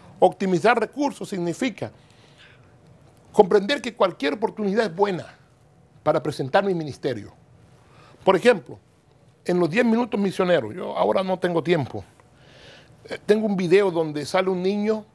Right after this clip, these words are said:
que lo invitaron en su escuela y él vino al club. Los padres tenían que venir al club de, de, de padres, a la red de familiares, lo traían a las investiduras,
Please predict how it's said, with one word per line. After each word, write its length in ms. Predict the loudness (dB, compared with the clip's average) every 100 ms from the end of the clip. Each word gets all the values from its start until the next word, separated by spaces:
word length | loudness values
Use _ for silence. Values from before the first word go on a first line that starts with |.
| _ _ _ -2
que 160 | 0
lo 100 | 2
invitaron 440 | 2 2 2 2 0
en 80 |
su 80 | -4
escuela 560 | -10 0 2 4 0 -8 _ _ _ _ _ _ -20 -20 _
y 120 | 4
él 80 | 4
vino 280 | 2 -4 -2
al 120 | -4
club. 340 | 0 2 0 -4 _ _ _ _ _ _ -20 -20 -20 -4
Los 140 | 0
padres 260 | 2 2 2
tenían 240 | -4 -4
que 80 | -2
venir 260 | 0 2 2
al 140 | 0
club 320 | 0 2 4
de, 260 | 2 -4 -10 _ _ _ _ _
de, 120 | -6 -2
de 140 | 0
padres, 440 | 2 2 0 -6 -12 _ _ _ _ _
a 180 | -6 -4 -6 -8 -16 _ _ -20 -4
la 140 | -2
red 240 | 2 4 2
de 140 | -2
familiares, 600 | -8 -8 2 2 2 -2 -10 _ _ _ _ _ _ _ _ _ _ _ _ _ _
lo 100 | 0
traían 300 | 2 2 4
a 40 |
las 120 | 2 0
investiduras, 840 | -2 -4 -4 0 4 2 2